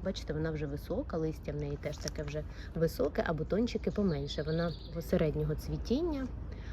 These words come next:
У нас нарешті налагодилась погодка. У нас сьогодні тридцяте квітня, і от ввечері так тепло, вітру немає, то я вирішила удобрити. І ось поділюся з вами,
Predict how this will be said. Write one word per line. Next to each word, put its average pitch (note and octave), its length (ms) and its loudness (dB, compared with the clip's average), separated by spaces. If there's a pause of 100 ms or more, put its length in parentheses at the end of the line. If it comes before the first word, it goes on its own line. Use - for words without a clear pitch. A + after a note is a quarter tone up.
(120)
У F3+ 40 4
нас E3+ 160 4
нарешті D#3 360 2
налагодилась D3 640 2
погодка. A3 680 0 (140)
У - 40 -4
нас D3+ 160 -4
сьогодні D3+ 320 2
тридцяте D#3 440 -2
квітня, G#3 400 -2
і D3 40 2
от D3 60 -2 (100)
ввечері F3 360 0
так - 160 -2
тепло, G3+ 480 0 (400)
вітру D#3+ 300 4
немає, G#3 420 2 (280)
то E3+ 180 4
я D#3+ 160 2
вирішила D#3+ 460 4
удобрити. F#3+ 580 4
І G3 140 6
ось A3+ 100 4
поділюся E3+ 480 4
з C#3 60 2
вами, G#3 340 4